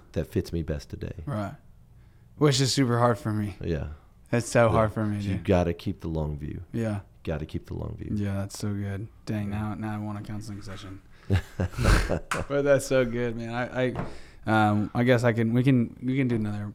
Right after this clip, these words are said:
Speaker 1: Yeah,
Speaker 2: one at
Speaker 1: we'll
Speaker 2: some
Speaker 1: do another
Speaker 2: point
Speaker 1: one. Yeah.
Speaker 2: because
Speaker 1: That's how we always end.
Speaker 2: Yeah.
Speaker 1: We'll do another one.
Speaker 2: <laughs> Yeah, it was for sure. Because now you opened a can of worms
Speaker 1: Yeah.
Speaker 2: of, like, this idea of, uh, eternity is now.
Speaker 1: Yeah.
Speaker 2: And so it's like, yeah, we're,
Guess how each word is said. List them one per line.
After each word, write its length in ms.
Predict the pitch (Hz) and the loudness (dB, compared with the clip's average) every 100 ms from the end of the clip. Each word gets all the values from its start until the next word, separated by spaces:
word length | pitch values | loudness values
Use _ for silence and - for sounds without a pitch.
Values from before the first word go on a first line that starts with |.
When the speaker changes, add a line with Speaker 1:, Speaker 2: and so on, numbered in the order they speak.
| - | -2
Speaker 1:
Yeah, 160 | 107 135 | 0 0
Speaker 2:
one 280 | 117 110 | 0 -2
at 120 | 104 98 | -2 2
Speaker 1:
we'll 40 | |
Speaker 2:
some 60 | 110 | 4
Speaker 1:
do 40 | 107 | 6
another 160 | 110 | 6
Speaker 2:
point 120 | 110 104 | 2 0
Speaker 1:
one. 80 | 101 | -2
Yeah. 80 | 104 | -2
Speaker 2:
because 360 | 107 107 104 - | 0 0 -4 -2
Speaker 1:
That's 100 | 107 | 2
how 80 | |
we 140 | 104 82 | 4 4
always 220 | 90 82 | 4 2
end. 280 | 80 87 101 | -2 -4 -2
Speaker 2:
Yeah. 160 | 123 127 | 4 8
Speaker 1:
We'll 80 | |
do 80 | 135 | 8
another 220 | 131 135 139 | 8 6 4
one. 140 | 87 | 0
Speaker 2:
<laughs> 0 | |
Yeah, 260 | 151 147 135 | 2 2 2
it 80 | 135 | -2
was 140 | 123 120 - | -2 -8 -4
for 140 | 139 | -2
sure. 360 | 127 127 120 113 - | 0 -2 -2 -2 -2
Because 300 | 131 143 139 - - - - - - | 2 4 2 0 -18 -20 -20 -10 2
now 300 | 135 151 160 | 6 10 10
you 360 | 127 147 156 | 8 6 6
opened 400 | 143 139 135 127 | 6 6 6 4
a 60 | 123 | 4
can 220 | 135 123 | 2 2
of 100 | 117 | 2
worms 360 | 113 117 113 - | 0 0 -2 -2
Speaker 1:
Yeah. 100 | 117 | -2
Speaker 2:
of, 200 | 117 113 | -2 0
like, 140 | 113 110 | -2 -2
this 140 | 113 | -2
idea 520 | 113 107 110 117 113 107 | -2 -2 0 0 0 -2
of, 340 | 104 107 101 - - | -4 -6 -8 -14 -10
uh, 260 | 123 110 110 117 | -6 -6 -6 -8
eternity 500 | - 131 123 110 110 | -4 0 0 -2 -4
is 140 | 113 | -6
now. 380 | 101 101 123 139 - - | -6 -4 -4 -6 -12 -6
Speaker 1:
Yeah. 160 | - 104 - - - - - | -4 -2 -6 -18 -20 -16 -4
Speaker 2:
And 140 | 113 | -2
so 140 | 123 113 | 0 -2
it's 120 | 107 | -2
like, 220 | 104 - - | -8 -10 -16
yeah, 240 | - 113 104 | -12 -8 -8
we're, 300 | 113 110 | -8 -8